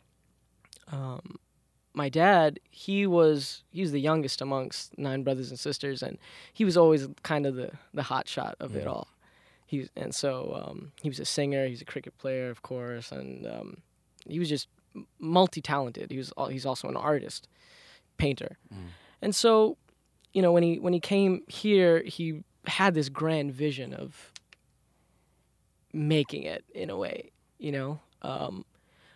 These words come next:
Speaker 1: but I, I guess it didn't go the way he planned it to go. You
Speaker 2: Mm.
Speaker 1: know, I came along, and then
Speaker 2: <laughs>
Speaker 1: he was just, he was just sorting things out pretty much.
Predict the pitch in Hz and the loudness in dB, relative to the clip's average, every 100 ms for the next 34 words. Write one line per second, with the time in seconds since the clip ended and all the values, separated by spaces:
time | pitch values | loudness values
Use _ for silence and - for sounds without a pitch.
0 | _ 135 147 131 123 123 _ _ _ _ | _ -6 -4 -2 -6 -10 _ _ _ _
1 | _ _ - - - 170 156 - 147 139 | _ _ -10 -8 -6 0 0 0 -2 -2
2 | 139 135 - _ _ _ _ _ 156 135 | -4 -6 -8 _ _ _ _ _ -4 -2
3 | 127 147 - 131 131 - - 147 139 139 | -4 -8 -8 -8 -8 -10 -10 -8 -6 -6
4 | 139 117 - - 139 _ - - 131 127 | -8 -8 -8 -8 -12 _ -14 -10 -10 -10
5 | 131 131 131 139 - - 135 - - 131 | -10 -10 -12 -10 -10 -10 -14 -18 -8 -8
6 | 107 113 190 226 175 175 - 190 226 196 | -6 -4 2 4 4 0 0 2 4 4
7 | 165 - - 190 180 156 147 156 - 147 | 4 2 2 6 6 6 2 -6 -6 -4
8 | 139 139 139 - - 131 131 123 - - | -2 0 0 -2 -4 -4 -4 -8 -8 -12